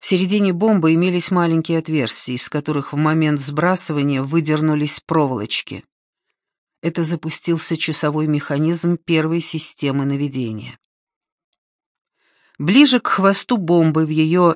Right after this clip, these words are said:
темной стальной оболочке находились другие, просверленные в Нью-Мексико отверстия, в которые во время свободного падения засасывался воздух.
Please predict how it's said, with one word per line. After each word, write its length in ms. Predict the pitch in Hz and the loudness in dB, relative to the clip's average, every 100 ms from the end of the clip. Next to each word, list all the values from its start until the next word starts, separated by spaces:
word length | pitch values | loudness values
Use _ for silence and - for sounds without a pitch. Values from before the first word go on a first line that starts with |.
| - | 0
темной 400 | - 165 151 143 | 0 2 2 0
стальной 460 | - 135 143 139 | -2 -2 0 -2
оболочке 560 | 139 135 190 208 - 175 | -2 0 0 0 -2 0
находились 640 | 165 - 151 170 170 160 | 0 0 -2 0 0 -2
другие, 600 | 151 175 147 139 117 - _ - - _ _ | -2 -2 0 0 -2 -6 _ -20 -20 _ _
просверленные 1040 | - 185 196 208 226 208 190 185 165 151 143 _ _ | 0 2 2 2 2 4 2 4 6 4 0 _ _
в 80 | 147 | 0
Нью-Мексико 800 | 170 170 147 160 147 - 147 123 | 2 4 4 2 0 -4 -6 -6
отверстия, 760 | 123 165 196 - - 202 202 196 _ _ _ _ _ | -4 -4 -2 -4 -4 -2 -2 -4 _ _ _ _ _
в 60 | - | -2
которые 400 | 175 233 226 214 | 0 2 0 2
во 120 | 190 | 2
время 260 | 196 208 196 | 2 0 0
свободного 640 | - 165 185 170 180 170 | 0 0 2 0 2 0
падения 680 | 165 156 156 208 202 196 | 0 -2 0 2 2 2
засасывался 960 | 170 160 156 - 175 - 170 165 - 165 | 2 0 0 0 0 0 -2 -2 -2 -4
воздух. 560 | 143 117 - 120 - | -2 -4 -8 -16 -16